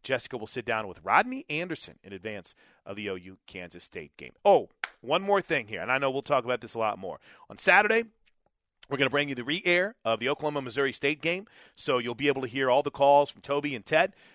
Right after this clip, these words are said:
with Gabe and myself down on the field. And we'll also, since, you know, it's an opportunity to kinda look back, we'll take you quarter by quarter with some thoughts from Teddy and Gabe and Toby on just kinda what,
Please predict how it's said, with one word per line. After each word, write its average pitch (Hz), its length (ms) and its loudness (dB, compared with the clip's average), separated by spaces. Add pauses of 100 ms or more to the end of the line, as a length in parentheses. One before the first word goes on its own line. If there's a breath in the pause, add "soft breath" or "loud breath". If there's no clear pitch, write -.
(100)
with - 100 -20
Gabe 143 200 -2
and 147 80 -6
myself 143 440 0
down 135 200 0
on 123 100 -4
the 113 40 -14
field. 190 400 0 (360 soft breath)
And 135 400 2
we'll 131 120 0
also, 170 380 6
since, - 540 -4 (360)
you 170 120 0
know, 143 100 6
it's 135 160 -4
an 139 60 2
opportunity 147 600 2
to 117 80 -10
kinda 135 260 0
look 127 200 -4
back, 151 260 6 (360 soft breath)
we'll 139 120 -4
take 196 300 0
you 170 120 -8
quarter 180 320 0
by 147 180 6
quarter 165 400 -2
with 131 160 -2
some 131 140 -10
thoughts 147 360 4
from 123 200 -8
Teddy 143 500 0
and 104 180 -12
Gabe 135 460 0
and 98 100 -16
Toby 135 320 -2
on 113 140 -2
just 117 200 -10
kinda 131 240 -2
what, 120 240 2